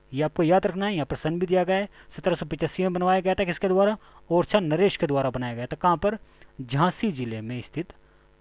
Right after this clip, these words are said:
बारवा सागर का किला बनवाया गया था। ये याद रखना है, इंपॉर्टेंट क्वेश्चन है। नेक्स्ट क्वेश्चन की ओर बढ़ते हैं हम।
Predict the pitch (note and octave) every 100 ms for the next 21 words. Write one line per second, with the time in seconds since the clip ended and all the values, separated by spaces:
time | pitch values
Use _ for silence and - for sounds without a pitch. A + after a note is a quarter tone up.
0 | _ - A#2+ A#2 D#3 F#3 G3+ - D3+ C3
1 | C3 - - C#3+ D#3+ B2 A2 G2 G2 G2+
2 | G2+ G#2+ A#2+ D#3 F#3 F#3+ F#3+ F#3+ G#3+ G3+
3 | - - - D#3+ D3+ F3+ F#3+ F#3 F3 F#3+
4 | F#3+ G3 - _ - _ - _ _ _
5 | - G3 - D#3+ D3+ C#3+ B2 A2 A#2+ G#2+